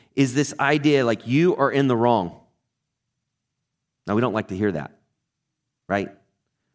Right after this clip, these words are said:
We don't wake up and think like, "Man, I just hope somebody points out all the flaws of my thinking today. That'd be a great day." No, what do, what do we normally think? Like, "I'm right. Actually, I know what I'm doing. I have a real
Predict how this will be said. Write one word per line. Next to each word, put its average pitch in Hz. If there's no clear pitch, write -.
We 120
don't 135
wake 123
up 107
and -
think 98
like, 85
"Man, 110
I 113
just 95
hope 104
somebody 85
points -
out 65
all 71
the 73
flaws 76
of -
my 78
thinking 73
today. 78
That'd -
be 107
a -
great 98
day." 123
No, 151
what 143
do, -
what 156
do 175
we 175
normally 165
think? 170
Like, 110
"I'm 127
right. 151
Actually, -
I 131
know 123
what 147
I'm 165
doing. 196
I 135
have 170
a 156
real 190